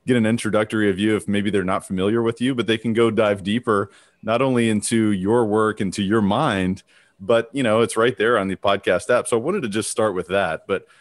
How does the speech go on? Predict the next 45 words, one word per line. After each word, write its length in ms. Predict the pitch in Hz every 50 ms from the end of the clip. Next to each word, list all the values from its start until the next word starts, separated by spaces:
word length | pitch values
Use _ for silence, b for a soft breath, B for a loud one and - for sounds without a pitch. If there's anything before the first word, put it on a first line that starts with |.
| b b
but 140 | _ 117 110
Greg, 340 | 101 123 135 135 123 104 101 - -
I 60 | - 117
just 200 | 117 120 - -
wanna 120 | 156 131
welcome 400 | 107 95 101 107 104 - 127 117
you 80 | 113 110
to 80 | 107
the 80 | 98 90
show. 520 | - - - 87 87 98 117 139 143 139 - _ _
And, 320 | 98 113 117 117 117 107
um, 280 | 117 117 117 117 123 117 B B B B B B _
if 80 | -
you 60 | 165 175
have 80 | 202
an 80 | 226 -
opportunity 680 | 139 127 - 135 - - 127 131 165 165 131 110 107 104
to 160 | 95 101 98
share 280 | - - - 113 113 127
a 80 | 127
little 180 | 107 101 104 104
bit 120 | 104 101
more 240 | 92 98 101 107 107
about 220 | 104 95 101 80
yourself, 400 | 82 95 - - 110 104 98 92
sort 180 | - - 107 98
of 80 | 90 80
behind 560 | 95 90 - - 98 95 101 101 98 98 90
the 40 | 87
public 360 | - - 95 90 92 90 -
image, 260 | 101 98 95 90 85
behind 400 | 85 95 82 85 87 92 98 95
the 40 | 90
bio, 500 | 87 80 85 80 87 92 95 92 92 90
all 200 | 87 82 87 95
that 180 | 90 90 80 -
stuff, 380 | - - 113 107 90 - - - b b b b b b
that 140 | _ 127 170
would 120 | 196 190
be 80 | 123 117
great 320 | 104 95 92 107 131 160
if 120 | 120 95 -
you 40 | 101
don't 140 | 98 92
mind. 260 | 92 101 123 139 127